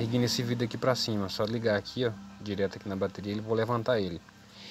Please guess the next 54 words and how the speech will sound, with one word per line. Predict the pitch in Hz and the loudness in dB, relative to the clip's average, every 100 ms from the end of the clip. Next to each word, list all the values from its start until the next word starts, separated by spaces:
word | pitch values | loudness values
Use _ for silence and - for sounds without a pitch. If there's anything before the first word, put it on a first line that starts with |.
| - - - - | -14 -16 -16 0
E | 117 | 4
vou | 135 135 | 6 6
tá | 135 | 4
caçando | 131 143 135 - 143 139 | 4 4 4 2 2 2
aqui, | 123 - 143 | 2 -2 2
galera, | 127 107 107 | 4 4 4
nesse | 110 117 - | 2 0 -2
chicote, | - - - - 110 120 123 120 - | -4 -4 -6 6 8 10 6 4 -4
se | - | -10
tem | 104 113 | -8 -6
algum | 110 117 120 | -4 -2 -2
lugar | 104 104 110 | 0 2 2
rompido | 107 123 123 117 113 127 | 2 -2 -2 -2 0 0
aqui, | 123 - 107 107 | -2 -2 2 4
galera. | 98 90 85 82 | 2 -2 -4 -8
Ver | 82 98 | -8 -8
se | - | -6
tem | 101 | -6
algum | 95 98 | -4 -4
lugar | 98 101 | -4 -4
rompido, | 104 117 110 98 87 | -4 -4 -4 -4 -4
porque | 87 - 95 | -8 -8 -6
não | 104 | -4
tá | 107 117 | -2 -2
vindo | 104 110 98 | 0 -2 2
corrente | 123 110 113 127 | 2 2 0 -2
aqui. | - 98 92 | -4 -6 -4
Todos | - 107 117 | -2 -2 -2
os | |
vidros | 104 107 101 | -2 -4 -4
funcionam, | 104 98 104 107 117 | -6 -6 -2 0 0
menos | 113 110 120 117 107 | 0 0 0 -2 0
esse | 107 113 - | 0 0 -4
e | |
o | 127 | -4
de | 139 | -4
trás. | - 101 92 90 - - - - - - - - - - - | -2 0 0 -4 -10 -18 -20 -20 -20 -20 -20 -20 -20 -12 -8
Então, | 98 - 120 123 | -8 -2 0 0
o | |
que | 120 127 | 0 2
que | |
eu | 135 | 2
vou | 131 | 4
tá | 120 | 2
fazendo, | - 110 104 127 139 | 2 0 2 4 6
galera? | 139 117 101 98 | 8 6 6 2
Vou | 104 | -2
tá | 110 104 | -4 -4
conferindo | 113 - 117 117 127 | -6 -6 -2 -2 -2
agora | 110 110 113 | 0 0 -2
por | 113 113 | -2 -2
dentro | 98 107 101 | -2 -2 -4
aqui, | - 110 | -6 -2
ó, | 127 | 0